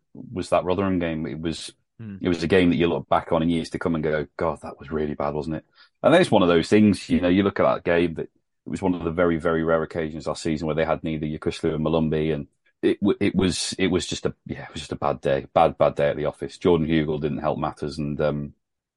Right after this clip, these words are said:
Speaker 1: yeah, <laughs> it, it, it, it was a sticky time at the, at that point, really, for, for, for a number of reasons. Albion were, were really showing signs of not really kind of seeing through their playoff run, and,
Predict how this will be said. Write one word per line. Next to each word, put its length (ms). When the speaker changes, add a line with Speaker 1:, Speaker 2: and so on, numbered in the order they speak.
Speaker 1:
yeah, 440
<laughs> 80
it, 180
it, 340
it, 360
it 40
was 260
a 80
sticky 320
time 220
at 60
the, 200
at 100
that 180
point, 220
really, 280
for, 300
for, 220
for 100
a 40
number 240
of 100
reasons. 420
Albion 400
were, 200
were 120
really 300
showing 300
signs 340
of 200
not 200
really 260
kind 200
of 60
seeing 240
through 200
their 100
playoff 340
run, 300
and, 200